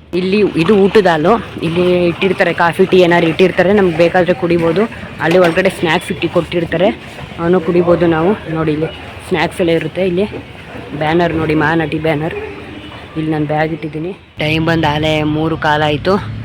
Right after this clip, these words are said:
ಫೋ-, ಶೂಟಿಂಗ್ ಎಲ್ಲ ಸ್ಟಾರ್ಟ್ ಮಾಡೋರೆ, ನಮ್ಮದೆಲ್ಲ ಮುಗೀತು.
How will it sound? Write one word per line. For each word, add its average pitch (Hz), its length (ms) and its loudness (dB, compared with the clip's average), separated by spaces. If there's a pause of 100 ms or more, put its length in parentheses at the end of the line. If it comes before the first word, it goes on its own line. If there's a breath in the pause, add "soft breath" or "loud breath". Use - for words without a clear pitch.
(360 loud breath)
ಫೋ-, 147 260 0
ಶೂಟಿಂಗ್ 180 460 -2
ಎಲ್ಲ 170 180 -2
ಸ್ಟಾರ್ಟ್ 170 420 -6
ಮಾಡೋರೆ, 165 480 -4
ನಮ್ಮದೆಲ್ಲ 165 400 -4
ಮುಗೀತು. 165 720 -8